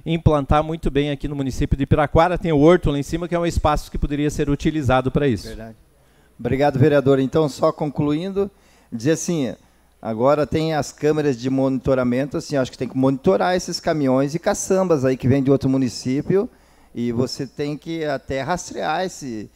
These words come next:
Speaker 2: da onde eles pegam e aonde eles levam esse lixo, porque estão descartando tudo na nossa cidade. Seria isso, senhor presidente. Muito obrigado.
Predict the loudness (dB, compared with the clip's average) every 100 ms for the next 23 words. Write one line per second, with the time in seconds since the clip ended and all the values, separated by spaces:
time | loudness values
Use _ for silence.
0 | -20 _ -10 -4 -2 0 -2 -4 -4 -2
1 | 0 0 0 0 0 -2 -4 0 0 0
2 | 0 -4 -4 -6 -6 -8 -6 -4 -2 -4
3 | -2 -4 -2 -4 -2 -4 -2 -4 -6 -8
4 | -4 -4 -4 -8 _ _ -4 0 2 2
5 | 0 -4 -2 0 -2 -2 -4 -4 -2 -4
6 | -8